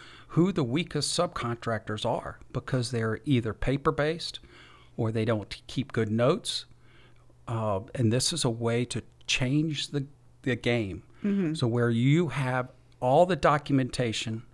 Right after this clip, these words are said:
Speaker 1: automatically right at your fingertips, and if there is any problem with payment, you have the ability to pull that information quickly instead of going back through file folders or emails or f-, phone calls. It's, it's,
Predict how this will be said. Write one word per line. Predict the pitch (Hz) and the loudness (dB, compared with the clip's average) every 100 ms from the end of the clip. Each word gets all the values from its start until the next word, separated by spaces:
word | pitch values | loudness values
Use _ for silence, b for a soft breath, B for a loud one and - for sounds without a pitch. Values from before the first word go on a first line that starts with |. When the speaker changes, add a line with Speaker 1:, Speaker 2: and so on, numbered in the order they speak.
| - | 0
Speaker 1:
automatically | 127 160 147 143 139 - 104 98 113 | 2 4 4 4 2 -2 -8 -8 -2
right | 120 127 | 2 2
at | 143 151 | 0 -2
your | |
fingertips, | 135 139 180 147 - 104 120 - - B B B B B B | -4 -4 -2 -4 -2 -4 -4 -10 -16 B B B B B B
and | 127 | 4
if | 123 | 4
there | - 131 | 4 4
is | 190 180 | 4 4
any | 127 | 2
problem | 113 123 110 120 | 2 0 0 -2
with | 104 | -4
payment, | - 123 110 110 - B B B | 0 2 2 0 -4 B B B
you | 120 | 0
have | 127 139 | 2 4
the | 120 | 2
ability | 113 135 143 123 | 4 4 4 2
to | |
pull | - - 143 | -2 0 0
that | 123 | 0
information | 123 - 110 110 - - | -2 -4 -4 -4 -6 -6
quickly | - 127 - 80 - - | -2 -2 -4 -10 -10 -6
instead | 127 - 127 | -4 2 4
of | 120 - - - - - | 4 -2 -20 -20 -20 -2
going | 127 131 | 2 4
back | 131 127 123 | 6 4 2
through | - 127 | -2 -2
file | - 123 131 120 | 0 2 4 2
folders | - 117 120 104 107 - | 2 -2 -2 -4 -6 -4
or | 107 | -2
emails | 143 143 135 120 101 92 - - B B B | 6 6 6 4 -2 -4 -8 -12 B B B
or | 117 110 | -4 -2
f-, | 104 - - | -4 -8 -18
phone | - 151 151 147 | -2 4 4 4
calls. | 113 95 76 107 - B B B B B - - | 0 -2 -4 -8 -12 B B B B B -20 -4
It's, | 127 - - - | -2 0 -2 -2
it's, | 131 - - | -2 -2 -4